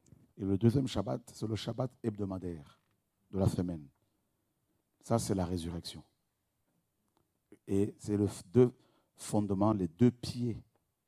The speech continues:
de l'Évangile. Selon un Corinthien, la mort et la résurrection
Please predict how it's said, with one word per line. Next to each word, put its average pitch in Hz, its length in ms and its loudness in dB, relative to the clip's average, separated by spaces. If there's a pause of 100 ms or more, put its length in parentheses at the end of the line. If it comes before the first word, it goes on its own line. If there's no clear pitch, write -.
(920)
de 95 120 -2
l'Évangile. 82 500 -2 (920)
Selon 95 200 2
un 101 60 6
Corinthien, 87 480 -10 (640)
la 90 100 -8
mort 101 480 -2 (140)
et 143 100 -12
la 92 120 -2
résurrection 87 600 -8